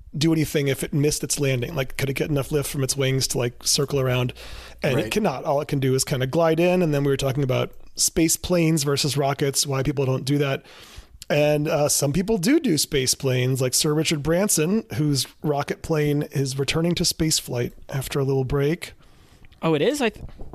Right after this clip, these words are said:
Speaker 1: Just dropped a story in there. Yeah, after a two-year gap, uh, the Unity vehicle with two pilots and four passengers aboard climbed high over the New Mexico desert to the edge of space before gliding back down.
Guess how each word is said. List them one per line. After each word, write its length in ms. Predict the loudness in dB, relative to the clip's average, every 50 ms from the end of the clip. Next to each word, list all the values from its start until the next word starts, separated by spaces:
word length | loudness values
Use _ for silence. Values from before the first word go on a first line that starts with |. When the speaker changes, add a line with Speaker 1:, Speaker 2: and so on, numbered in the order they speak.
| -14 -14 -14 -14 -12 -12 -10 -10 -6
Speaker 1:
Just 200 | -2 -2 -2 -2
dropped 240 | 0 -2 -2 -2 -2
a 40 | -4
story 260 | -2 0 2 2 4
in 80 | 4 2
there. 120 | 2 2
Yeah, 220 | 2 2 2 2 2
after 440 | 2 2 0 0 0 2 2 2 2
a 60 | 2
two-year 500 | 0 0 0 2 2 4 4 4 2 2
gap, 460 | 2 2 2 2 4 2 0 0 -4 -6
uh, 160 | -4 -2 0 0
the 100 | 0 0
Unity 360 | 2 2 2 2 2 2 0
vehicle 420 | 0 0 0 0 0 0 0 2
with 160 | 0 0 -2
two 160 | -2 -2 -2 -2
pilots 320 | 0 0 0 0 0 -2
and 100 | -4 -4
four 200 | -2 -2 -2 -2
passengers 440 | -2 -4 -6 -6 -6 -4 -4 -2 -2
aboard 380 | -2 0 0 0 0 0 -4 -6 -12 -16 -20 -20 -20 -20 -16 -8
climbed 300 | -4 -2 0 0 0 0
high 180 | 0 2 2
over 120 | 2 2 2
the 60 | 0
New 80 | 0 0
Mexico 320 | 0 0 0 0 0 0
desert 400 | 0 0 0 0 0 -2 -2 -4
to 60 | -6
the 120 | -4 -2 -2
edge 160 | 0 0 0
of 80 | 0
space 340 | -2 0 0 -2 -2 -2 -2
before 320 | -4 -4 -4 -2 -2 -2 0
gliding 300 | 0 0 0 0 0 -2
back 200 | -2 -4 -4 -4
down. 280 | -2 0 0 0 0